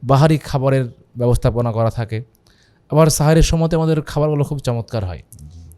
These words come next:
Speaker 1: কিন্তু আমাদের সেই মুসলিম ভাইদের দিকে আমরা একবার তাকালে বুঝতে পারি যে তাদের খাবারের জন্য কোনো কিছুই পাওয়া যায় না।
Speaker 2: জি।
Speaker 1: আবার ক্ষেত্র বিশেষে দেখা যায় যে বিশুদ্ধ পানি যে পান করবে,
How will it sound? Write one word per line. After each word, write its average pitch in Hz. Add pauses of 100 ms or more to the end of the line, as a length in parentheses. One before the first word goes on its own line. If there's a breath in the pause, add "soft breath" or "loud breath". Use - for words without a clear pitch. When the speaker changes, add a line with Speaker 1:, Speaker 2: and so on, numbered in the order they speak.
Speaker 1:
কিন্তু 135
আমাদের 131 (600 soft breath)
সেই -
মুসলিম 151
ভাইদের 127
দিকে 139
আমরা 131
একবার 120
তাকালে 120
বুঝতে 107
পারি 90 (460)
যে 135
তাদের 143
খাবারের 156
জন্য 165 (360)
কোনো 185
কিছুই 156
পাওয়া 123
যায় 87
না। 82 (140)
Speaker 2:
জি। 90 (260 loud breath)
Speaker 1:
আবার 175
ক্ষেত্র 160
বিশেষে 165
দেখা 143
যায় 131
যে 127 (1500)
বিশুদ্ধ 160
পানি 156
যে 165
পান 143
করবে, 123